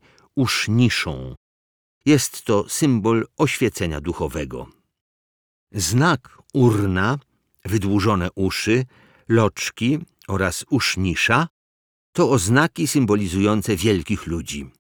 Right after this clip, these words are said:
Buddha siedzi na owalnym postumencie, na którego brzegach wyrzeźbione są lekko szpiczaste płatki kwiatów. Dzięki temu wiemy, że ten postument jest kwiatem lotosu.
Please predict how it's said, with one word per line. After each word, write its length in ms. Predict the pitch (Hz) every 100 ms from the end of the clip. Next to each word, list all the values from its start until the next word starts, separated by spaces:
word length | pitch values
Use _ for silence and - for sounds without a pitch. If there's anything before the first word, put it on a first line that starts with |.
| _ _ _ -
Buddha 480 | 120 175 165 156
siedzi 500 | 131 - 123 110 117 110
na 200 | 98 104
owalnym 480 | 123 92 104 95 95
postumencie, 760 | 90 - 139 139 175 160 147 131 _ _ _
na 140 | 110 113
którego 400 | - 117 92 85
brzegach 640 | 71 85 113 107 110 - _ _
wyrzeźbione 680 | 104 147 113 87 107 101 101
są 160 | 98
lekko 540 | 92 135 - - 117 104
szpiczaste 720 | - - 147 - 87 - 101
płatki 440 | 82 90 73 - 80
kwiatów. 680 | - 85 73 - 73 - _ _ _ _ _ _ -
Dzięki 320 | 117 113 110
temu 240 | 113 101
wiemy, 380 | 87 147 185 139 160 _ _ _ -
że 180 | 92
ten 180 | 117 123
postument 640 | - 95 - 104 113 156 127
jest 260 | 120 -
kwiatem 440 | - - 73 76 82
lotosu. 560 | 95 101 87 - 73